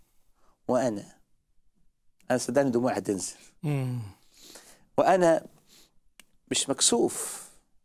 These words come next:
Speaker 1: إني أتشرف بيكم وأقول: 'لأن المقدس والمقدسين جميعهم من صنف واحد،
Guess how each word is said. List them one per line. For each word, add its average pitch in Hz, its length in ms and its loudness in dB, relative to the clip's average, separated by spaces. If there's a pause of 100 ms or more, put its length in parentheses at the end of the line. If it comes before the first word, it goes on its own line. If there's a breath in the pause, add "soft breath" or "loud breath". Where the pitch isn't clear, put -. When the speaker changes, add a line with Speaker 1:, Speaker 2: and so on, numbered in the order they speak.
(520)
Speaker 1:
إني 107 260 -4
أتشرف 180 500 -2
بيكم 95 540 -4 (680)
وأقول: 104 360 0
'لأن 139 420 2
المقدس 131 1120 -2 (200)
والمقدسين 104 1400 -2 (180)
جميعهم 120 880 2
من 117 140 -2
صنف 156 460 0
واحد، 123 540 2